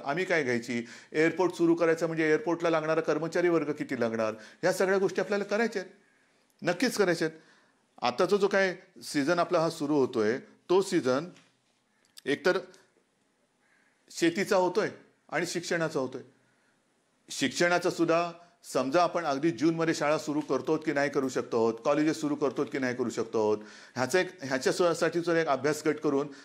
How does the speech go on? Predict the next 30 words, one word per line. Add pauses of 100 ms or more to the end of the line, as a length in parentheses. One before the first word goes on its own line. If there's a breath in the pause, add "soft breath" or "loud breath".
(140 loud breath)
त्यांच्याबरोबर
सुद्धा
आपला
सगळा
विचारविनिमय
करून
त्याही
बाबतीत
आपण
निर्णय
घेतो
आहोत, (460 soft breath)
नक्की
घेणार. (580 soft breath)
शाळा
समजा (320)
थोड्या
पुढे
गेल्या
तरी
शिक्षण
कसं
चालू
ठेवता
येईल (480 soft breath)
तेही
बघतोय. (460 soft breath)
अंतिम
वर्षाच्या
विद्यार्थ्यांच्या